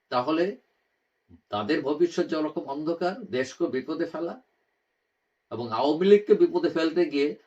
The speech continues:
আসলে দেশকে বিপদে ফেলছে, এবং এটা কোনোভাবেই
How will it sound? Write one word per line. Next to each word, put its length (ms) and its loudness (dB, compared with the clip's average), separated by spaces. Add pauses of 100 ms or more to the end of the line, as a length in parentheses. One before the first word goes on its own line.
আসলে 320 -4
দেশকে 460 -2
বিপদে 400 -10
ফেলছে, 300 -20 (800)
এবং 180 -8
এটা 160 -8
কোনোভাবেই 500 -6